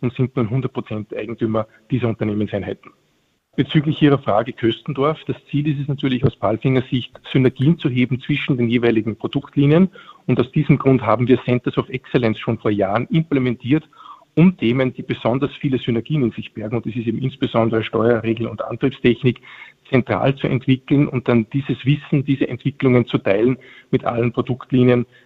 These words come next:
auch überregional. Und genau deswegen ist es so wichtig, hier ein sehr, sehr attraktives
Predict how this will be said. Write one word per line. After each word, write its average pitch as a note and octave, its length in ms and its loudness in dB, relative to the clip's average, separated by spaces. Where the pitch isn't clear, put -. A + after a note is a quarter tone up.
auch - 180 -4
überregional. A2+ 720 -2
Und - 160 -10
genau A2+ 200 0
deswegen B2 340 -2
ist C3 100 -4
es B2 100 -6
so A#2 140 -6
wichtig, B2+ 380 -8
hier C#3 300 2
ein A#2+ 240 -2
sehr, B2 100 0
sehr B2+ 180 -2
attraktives B2 600 -2